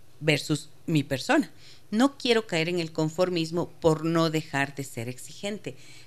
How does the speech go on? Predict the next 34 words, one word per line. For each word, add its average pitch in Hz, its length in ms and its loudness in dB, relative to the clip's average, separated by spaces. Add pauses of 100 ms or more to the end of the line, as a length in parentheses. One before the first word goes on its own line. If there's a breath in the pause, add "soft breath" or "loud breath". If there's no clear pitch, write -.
(120)
Gracias 175 560 -4
y 160 80 -8
saludos". 131 680 -8
Ajá. 135 380 -10 (720 loud breath)
Bueno, 170 380 0
yo 208 280 -4
creo 208 240 -2
que - 100 -2
aquí 170 240 -4
hay 170 80 2
que 165 120 -4
hacer 160 260 0
una 156 240 2
diferencia, 127 680 -4
¿no 117 80 -8
es 113 80 -10
cierto? 131 420 -4
Sutil. 127 600 -4 (640 loud breath)
Creo 196 180 4
que 185 80 6
hay 175 140 6
una 165 140 4
diferencia 147 520 0
sutil. 123 540 -10 (540)
Una 180 240 -6
cosa 202 580 2
es 147 240 -2
que - 140 -10
seas 156 400 -2
exigente 180 880 -4 (880)
y 202 100 -6
busques 175 460 -2
la 156 160 -4
calidad 139 600 -4